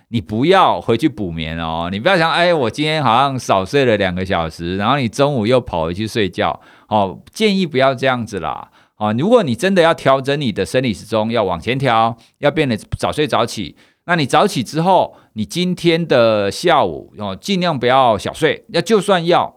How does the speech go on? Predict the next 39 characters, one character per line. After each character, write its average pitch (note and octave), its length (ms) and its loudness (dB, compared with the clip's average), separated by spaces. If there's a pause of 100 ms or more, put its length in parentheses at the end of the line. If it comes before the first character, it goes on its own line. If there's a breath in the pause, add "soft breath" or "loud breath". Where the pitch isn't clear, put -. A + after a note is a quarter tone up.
你 G#2 100 -6
也 B2+ 160 -2
只 F2 240 -10
睡 B2 260 0
一 - 140 -6
次， D3+ 300 -4
大 A#2 240 0
概 G#2+ 240 0
二 B2+ 180 -4
十 D#2+ 160 -12
到 G2 160 -2
三 G2 180 -6
十 F2+ 80 -8
分 F2+ 160 -8
钟 F2+ 120 -6
就 G#2+ 120 -4
好。 - 240 -6 (220 soft breath)
好， F#2 100 -2
不 D#2 80 -4
要 B2 120 2
睡 D#3 180 0
太 C#3+ 160 0
久。 - 240 -8 (440)
好， A#2 140 0
那 F#3+ 100 2
你 G#3+ 120 0
透 G#3 260 2
过 F#3+ 220 2
这 E3+ 80 0
样 F#3 160 0
子 C#3+ 120 -4
早 E2 280 -4
上 C#3+ 240 0
来 G2+ 140 0
照 C#3+ 240 2
光 C3+ 260 0
的 B2+ 80 -4
方 A#2+ 240 -2
法， F2 340 -4